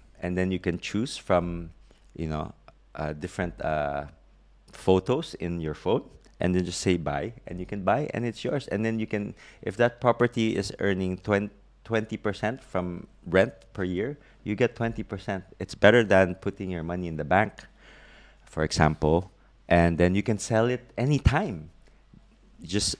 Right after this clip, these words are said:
uh, put it in the secondary marketplace. Someone will do, you know, you can do bid offers, and, and there you go.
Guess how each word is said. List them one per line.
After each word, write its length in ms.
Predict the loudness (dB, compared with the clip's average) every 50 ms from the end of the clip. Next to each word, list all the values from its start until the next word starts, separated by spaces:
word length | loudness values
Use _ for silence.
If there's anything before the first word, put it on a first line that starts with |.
| _
uh, 180 | 0 0 0 0
put 280 | -2 -4 -6 -6 -6 -6
it 80 | -6
in 160 | -4 -4 -2
the 140 | -2 -2 -2
secondary 480 | -2 -2 0 0 2 4 6 8 8 8
marketplace. 580 | 8 6 6 6 4 0 2 4 4 4 4
Someone 400 | 2 -2 -4 -4 -4 -4 -6 -6
will 160 | -6 -8 -8 -8
do, 220 | -8 -10 -10 -10 -12 -14 -14 -12
you 140 | -12 -12 -10
know, 60 | -10
you 100 | -10 -8
can 140 | -6 -2 0
do 100 | 0 0
bid 220 | 2 0 -2 0 -2
offers, 460 | -4 -2 -2 -2 -4 -4 -4 -6 -8
and, 180 | -8 -8 -8 -10 -14 -20 -20 -20 -20 -20 -20 -20 -20 -20 -20 _ _
and 180 | -6 -6 0 2
there 140 | 4 4 4
you 100 | 4 0
go. 400 | 0 -2 0 0 -2 -2 -6